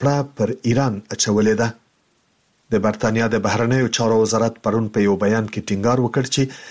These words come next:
ایران باید هغه اقدامات چې نړیوالې سولې او امنیت ته ګواښ پیښولی شي سمدستي بند کړي.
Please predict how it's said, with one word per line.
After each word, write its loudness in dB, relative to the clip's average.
ایران 0
باید 0
هغه 0
اقدامات 0
چې 0
نړیوالې 2
سولې 2
او 2
امنیت -2
ته 0
ګواښ 0
پیښولی 0
شي -4
سمدستي -2
بند -2
کړي. 0